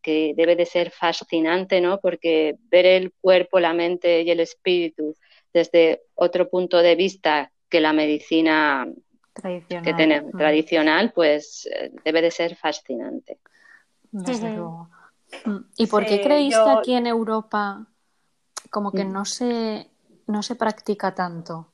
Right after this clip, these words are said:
Speaker 1: Pues,
Speaker 2: ¿O
Speaker 1: a
Speaker 2: cuesta
Speaker 1: ver,
Speaker 2: más?
Speaker 1: yo creo que aquí en Europa, esta es mi teoría.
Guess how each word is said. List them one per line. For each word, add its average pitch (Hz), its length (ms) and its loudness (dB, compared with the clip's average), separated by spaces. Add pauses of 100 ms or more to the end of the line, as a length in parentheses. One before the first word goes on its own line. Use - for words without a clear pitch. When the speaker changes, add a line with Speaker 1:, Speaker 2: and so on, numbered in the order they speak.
(1080)
Speaker 1:
Pues, 190 640 8
Speaker 2:
¿O 170 80 2
Speaker 1:
a 175 80 0
Speaker 2:
cuesta 190 300 4
Speaker 1:
ver, 220 80 0
Speaker 2:
más? 202 460 -4 (100)
Speaker 1:
yo - 720 -2
creo 302 340 6
que 185 420 4 (420)
aquí 180 260 -2
en 240 100 4
Europa, 220 680 2 (600)
esta 185 220 -2
es - 100 -6
mi 175 160 0
teoría. - 500 -10